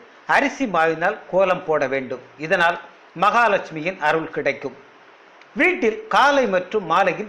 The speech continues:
இருட்டுவதற்கு முன்பாக விளக்கேற்ற வேண்டும். ஆனால் மாலையில் விளக்கு ஏற்றியவுடன்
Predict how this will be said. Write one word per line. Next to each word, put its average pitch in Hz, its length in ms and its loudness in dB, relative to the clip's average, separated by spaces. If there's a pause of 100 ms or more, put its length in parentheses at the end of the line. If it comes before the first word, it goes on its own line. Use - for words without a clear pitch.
இருட்டுவதற்கு 202 680 -2
முன்பாக 160 460 0
விளக்கேற்ற 165 600 -2
வேண்டும். 127 320 -4 (240)
ஆனால் 170 420 0 (340)
மாலையில் 190 520 2
விளக்கு 208 400 -4
ஏற்றியவுடன் 170 640 -4